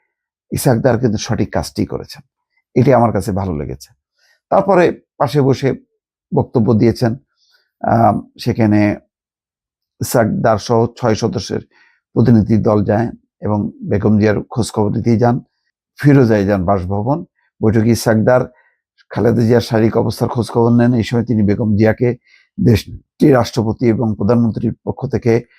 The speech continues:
শুভেচ্ছা জানিয়েছেন। বেগম খালেদা জিয়া এ সময় পাকিস্তানের বন্যার খোঁজখবর নিয়েছেন। পাকিস্তানের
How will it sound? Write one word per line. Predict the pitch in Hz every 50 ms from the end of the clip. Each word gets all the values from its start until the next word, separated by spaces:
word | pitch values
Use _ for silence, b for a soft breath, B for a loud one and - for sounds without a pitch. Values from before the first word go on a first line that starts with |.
| b b b b _
শুভেচ্ছা | - - 139 139 135 139 135 113
জানিয়েছেন। | 107 120 110 113 113 110 110 - 127 120 107
বেগম | 98 104 117 110 104
খালেদা | - 110 110 110 98 123
জিয়া | 117 101 113 113 -
এ | 107
সময় | - 120 117 113 -
পাকিস্তানের | - 98 104 107 - - 135 120 110 110 - - _ _ _ _ _ _ _ _ -
বন্যার | - 123 131 131 143 143 135 135 135 120
খোঁজখবর | - - 123 104 - - - 104 95 -
নিয়েছেন। | - - - - - - - -
পাকিস্তানের | - - - - - 117 110 -